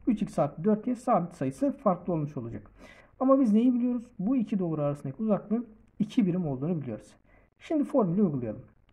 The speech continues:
Sabit sayıların farkı. A eksi iki bölü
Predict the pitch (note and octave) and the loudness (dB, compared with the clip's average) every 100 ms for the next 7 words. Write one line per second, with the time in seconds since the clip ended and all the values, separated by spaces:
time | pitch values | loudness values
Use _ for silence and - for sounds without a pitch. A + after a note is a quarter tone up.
0 | - - _ _ _ _ C4 B3+ B3 - | -20 -20 _ _ _ _ 4 6 4 0
1 | G3 D#3+ E3 F#3+ C3 A#2+ - G2+ - _ | -2 0 0 -2 -4 -6 -10 -12 -14 _
2 | _ _ _ _ _ - _ _ - G#3+ | _ _ _ _ _ -20 _ _ 4 4
3 | B3 D3+ - - F3 - A2+ - _ _ | 4 -4 -10 -6 -6 -6 -10 -10 _ _
4 | _ _ _ D#3+ G3 F#3+ D#3 | _ _ _ 0 4 4 2